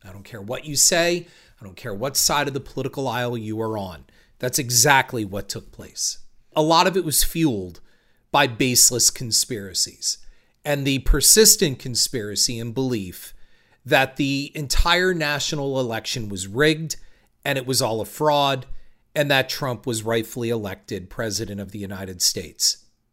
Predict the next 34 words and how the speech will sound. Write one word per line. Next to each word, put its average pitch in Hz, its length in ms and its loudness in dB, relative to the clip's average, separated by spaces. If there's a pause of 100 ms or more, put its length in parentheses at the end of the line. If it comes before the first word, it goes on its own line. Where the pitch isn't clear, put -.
(220)
Are 190 220 6
there 220 160 2
really 135 440 -2
conspiracies? 110 1080 0 (380)
The 92 100 -12
first 214 340 4
thing 196 160 4
that 160 140 2
people 147 320 -2
do 135 260 0
with 113 180 -4
conspiracies 120 960 -2
and 101 120 -10
people 123 260 -8
who 117 80 -4
believe 120 300 -4
them 113 160 -6
is, 104 440 -4
you 104 60 -12
know, 98 120 -12
in-, 127 280 -8
instantly 139 480 -2
you're 104 260 -6
a 98 140 -8
conspiracy - 760 -6
theorist, 180 680 4 (320)
which 165 380 4
translates 131 760 -4
into 110 600 -8
crazy 143 500 0
person. - 400 -6 (280)
Yes, - 680 4 (220)
there 107 200 -4 (100)
are 190 440 0